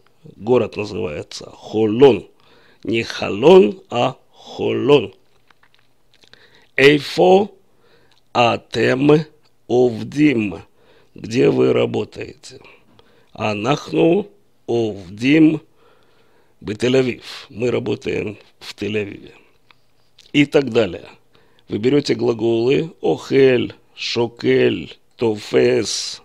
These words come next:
моце, ношем и ещё десятки других глаголов. И каждый день тренируетесь по пять минут,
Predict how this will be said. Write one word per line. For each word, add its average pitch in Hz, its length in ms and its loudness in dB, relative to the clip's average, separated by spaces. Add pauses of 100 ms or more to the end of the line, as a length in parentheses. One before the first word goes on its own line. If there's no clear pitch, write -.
моце, 120 920 -2 (640)
ношем 123 840 0
и 107 100 -12
ещё 113 280 -4
десятки 120 600 -2
других 95 640 -16
глаголов. 98 840 -6 (640)
И 110 140 -8
каждый 131 760 0
день 127 380 -2
тренируетесь 120 840 -4
по 92 160 -8
пять 117 680 0
минут, 139 680 -4